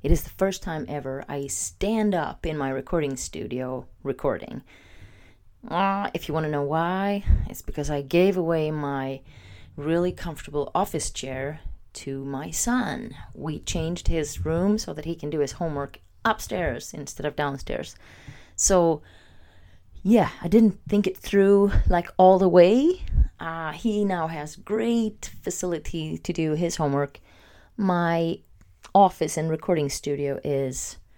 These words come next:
yeah, well, ergonomically, it has changed. So, they say it's good to stand up, right? Sit down way too much, so it's a good thing. Anyway, today I wanted to talk about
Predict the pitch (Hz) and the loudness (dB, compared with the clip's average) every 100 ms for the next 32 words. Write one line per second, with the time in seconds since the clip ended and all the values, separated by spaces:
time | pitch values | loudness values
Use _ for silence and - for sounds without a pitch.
0 | _ _ _ _ - _ _ - 190 247 | _ _ _ _ -20 _ _ -2 2 4
1 | 214 - 165 170 180 190 202 185 175 165 | 2 0 -2 0 2 4 4 2 0 -2
2 | 185 185 214 - - 135 117 104 - - | 2 6 4 4 -4 -2 -2 -4 -10 -4
3 | - - - - 208 254 359 320 - - | -2 -2 -4 4 4 4 0 -4 -2 2
4 | - - 220 185 185 262 - 262 214 175 | 2 0 -2 -2 0 -4 -4 -6 -4 -4
5 | 151 135 127 156 196 - _ - - 202 | -4 -4 -4 -6 -6 -10 _ -16 -6 -6
6 | - 202 185 175 190 196 156 120 - - | -2 0 0 0 -2 -2 -6 -8 -8 -6
7 | 160 160 202 269 208 - - - - - | -4 -2 -2 2 2 0 -6 -12 -16 -18
8 | - - - - - - - - - 277 | -20 -20 -20 -20 -18 -18 -18 -10 2 6
9 | 220 160 196 220 233 214 202 170 - 175 | 6 4 4 4 4 2 0 -4 -4 -4
10 | 160 - 160 156 147 147 - | -4 0 2 4 2 -2 -10